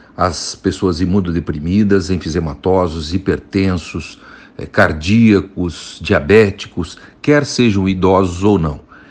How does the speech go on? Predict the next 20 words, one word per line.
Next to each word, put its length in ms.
Quer 80
dizer, 200
esse 240
grupo 380
nós 200
precisamos 480
ter 180
especial 580
atenção. 540
Nós 180
temos 240
também 300
um 120
sac, 440
um 60
serviço 360
de 80
atendimento 520
ao 60
cliente, 640